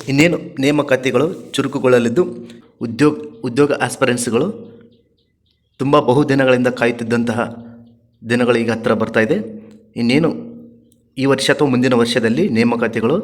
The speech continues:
ಪ್ರಾರಂಭಗೊಳ್ಳಲಿದ್ದು, ನಿಮ್ಮ ವಿದ್ಯಾಭ್ಯಾಸವನ್ನು, ನಿಮ್ಮ ಸ್ಟಡಿಯನ್ನು ಹೀಗೆ ಕಂಟಿನ್ಯೂ ಮಾಡಿ, ಉದ್ಯೋಗಗಳನ್ನು ಪಡೆಯುವಲ್ಲಿ ಯಶಸ್ವಿಯನ್ನು ಪಡೆಯಿರಿ ಅಂತ ಹೇಳ್ತಾ, ಇಲ್ಲಿವರೆಗೂ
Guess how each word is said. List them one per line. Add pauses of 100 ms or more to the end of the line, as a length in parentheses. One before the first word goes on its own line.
(280)
ಪ್ರಾರಂಭಗೊಳ್ಳಲಿದ್ದು, (220)
ನಿಮ್ಮ
ವಿದ್ಯಾಭ್ಯಾಸವನ್ನು, (160)
ನಿಮ್ಮ
ಸ್ಟಡಿಯನ್ನು
ಹೀಗೆ
ಕಂಟಿನ್ಯೂ
ಮಾಡಿ, (1080)
ಉದ್ಯೋಗಗಳನ್ನು
ಪಡೆಯುವಲ್ಲಿ
ಯಶಸ್ವಿಯನ್ನು
ಪಡೆಯಿರಿ
ಅಂತ
ಹೇಳ್ತಾ, (600)
ಇಲ್ಲಿವರೆಗೂ